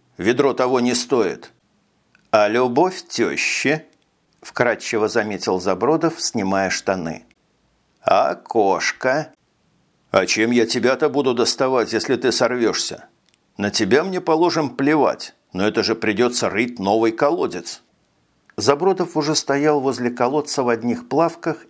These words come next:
и деловито обвязывался шлеей. Он был жилист и мускулист, а шрамов на его коже было столько, что Сорокин, никогда прежде не видевший Забродова без одежды, невольно присвистнул. Используя Забродова в качестве наглядного пособия,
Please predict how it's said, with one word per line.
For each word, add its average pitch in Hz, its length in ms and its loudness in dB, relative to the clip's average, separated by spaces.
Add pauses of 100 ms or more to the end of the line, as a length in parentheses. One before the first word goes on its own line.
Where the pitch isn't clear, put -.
и 127 80 0
деловито 123 580 2
обвязывался 101 760 -2
шлеей. 92 640 -4 (540)
Он 110 240 2
был 147 260 4
жилист 135 520 -2
и 139 40 2
мускулист, 131 800 -2 (340)
а 95 120 4
шрамов 123 500 -2
на 113 80 -4
его 110 220 2
коже 117 340 0
было 104 280 2
столько, - 760 -2
что - 240 0
Сорокин, 117 600 -2
никогда 110 420 -2
прежде 131 420 -4
не 123 160 -2
видевший 113 460 -2
Забродова 101 580 0
без 85 220 -6
одежды, 131 600 -2 (160)
невольно 98 500 0
присвистнул. 82 880 -8 (500)
Используя 120 640 2
Забродова 117 580 0
в - 80 -6
качестве 117 520 -2
наглядного 110 640 0
пособия, 95 840 -4